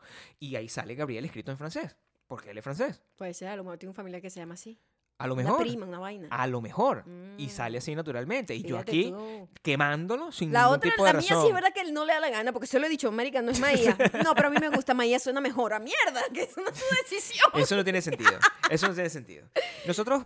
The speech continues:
Speaker 1: muy probablemente, nuestro cumpleaños, entre las cosas que hagamos, eh, será, eh, ver, eh, ver lo que hemos estado haciendo los últimos, los últimos días. O sea, eh, venimos de un fin de semana largo, eh, que
Speaker 2: Bueno,
Speaker 1: fue el
Speaker 2: que se llama
Speaker 1: <laughs>
Speaker 2: coronavirus.
Speaker 1: Sí,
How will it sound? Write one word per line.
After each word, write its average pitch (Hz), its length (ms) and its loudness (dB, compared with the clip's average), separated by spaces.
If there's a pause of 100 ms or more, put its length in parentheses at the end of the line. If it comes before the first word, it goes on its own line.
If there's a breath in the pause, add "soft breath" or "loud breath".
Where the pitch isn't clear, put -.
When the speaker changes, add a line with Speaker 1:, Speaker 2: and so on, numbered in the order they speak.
Speaker 1:
muy 185 260 -4
probablemente, 208 480 -6
nuestro 139 340 -8
cumpleaños, 117 420 -8
entre 104 340 -12
las - 120 -20
cosas - 280 -14
que 165 100 -8
hagamos, 160 500 -8
eh, 127 100 -12
será, 120 560 -4
eh, 113 460 -6 (140)
ver, 113 420 -10
eh, 110 340 -6 (160)
ver 117 400 -10 (160)
lo 127 200 -6
que 123 180 -10
hemos 147 240 0
estado 135 260 0
haciendo 127 380 -6
los 110 120 -10
últimos, 107 520 -14 (340)
los 127 80 -8
últimos 117 220 -10
días. 107 120 -12
O - 40 -10
sea, 123 160 -4
eh, 127 160 -6
venimos 156 420 -2
de 196 60 -4
un 160 80 -6
fin 170 100 -10
de 160 80 -12
semana 110 220 -10
largo, 69 360 -18 (920)
eh, 101 300 -8 (120)
que - 100 -12
Speaker 2:
Bueno, - 140 -4
Speaker 1:
fue 107 340 -4
el 131 220 -6
Speaker 2:
que 339 160 -2
se - 140 0
llama 339 280 6
Speaker 1:
<laughs> - 40 -20
Speaker 2:
coronavirus. 285 720 8
Speaker 1:
Sí, - 20 6